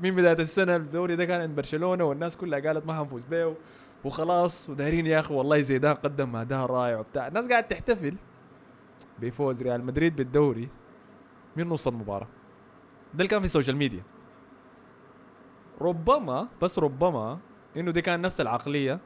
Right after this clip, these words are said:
اللي قاعدين بيها اللعيبة في غرفة تغيير الملابس بين الشوطين، إنه برضو كانوا قاعدين يحتفلوا، يمكن ما احتفال جسدي لكن احتفال ذهني على الأقل، إنه خلاص، آه، عملنا الجزء الصعب كله،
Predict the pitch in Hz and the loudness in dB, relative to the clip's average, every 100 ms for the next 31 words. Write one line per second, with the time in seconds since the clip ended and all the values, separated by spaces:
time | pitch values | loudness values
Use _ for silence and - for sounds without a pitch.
0 | - - - - - - 104 110 117 120 | -16 -20 -20 -20 -20 -14 -8 -6 -6 -2
1 | 139 135 113 110 127 120 107 101 101 98 | 0 0 0 0 -2 -4 -6 -6 -6 -8
2 | 101 101 101 104 117 113 104 95 90 90 | -8 -6 -6 -4 -2 -2 -6 -10 -8 -8
3 | 90 87 - - - 147 156 165 196 170 | -8 -12 -18 -20 -10 -4 2 2 4 4
4 | 175 165 143 143 160 131 156 147 147 175 | 4 4 6 4 4 0 0 0 0 -4
5 | - - - - - 202 247 214 220 208 | -10 -20 -20 -20 -14 -6 -2 0 2 2
6 | 185 170 165 160 160 196 165 156 - 165 | 4 4 2 0 2 2 0 -2 2 2
7 | 151 165 156 120 120 135 147 143 110 110 | 2 0 -2 -2 -2 0 -2 -4 -4 -2
8 | 113 127 131 113 123 139 123 127 123 - | -2 -2 -6 -4 -4 -4 -4 -4 -2 -2
9 | 127 - 151 160 | 0 0 0 0